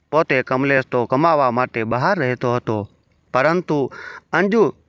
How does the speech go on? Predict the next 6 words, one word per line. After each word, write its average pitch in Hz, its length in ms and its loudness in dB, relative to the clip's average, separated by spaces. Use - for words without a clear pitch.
સાસુમાની 143 680 0
સેવા 170 340 2
માટે 131 340 0
અહીંયા 165 400 2
જ 147 100 -2
રહીને 139 380 0